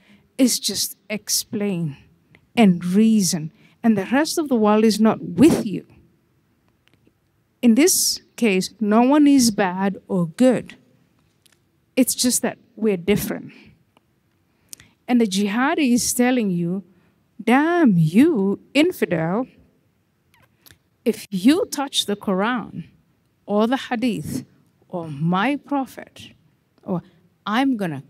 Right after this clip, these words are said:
cut your head off." And it's not a joke. And it's not a joke.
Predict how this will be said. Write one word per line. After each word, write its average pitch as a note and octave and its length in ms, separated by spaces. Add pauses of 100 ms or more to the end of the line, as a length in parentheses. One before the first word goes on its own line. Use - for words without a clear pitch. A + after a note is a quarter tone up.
cut - 320
your C#4 100
head G#3 360
off." - 440 (480)
And F#3+ 100
it's - 220
not F3+ 160
a B3 80
joke. - 560 (680)
And E3+ 80
it's - 200 (120)
not E3 200
a G3 60
joke. - 440